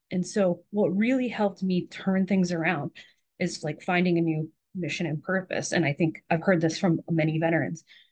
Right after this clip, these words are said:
Uh, my mission was going forward to help, you know, veterans that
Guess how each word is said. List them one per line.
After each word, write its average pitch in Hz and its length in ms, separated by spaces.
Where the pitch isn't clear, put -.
Uh, 160 260
my 208 400
mission 175 520
was 170 340
going 175 320
forward 180 480
to 165 420
help, 175 320
you 202 100
know, 160 320
veterans 170 540
that - 280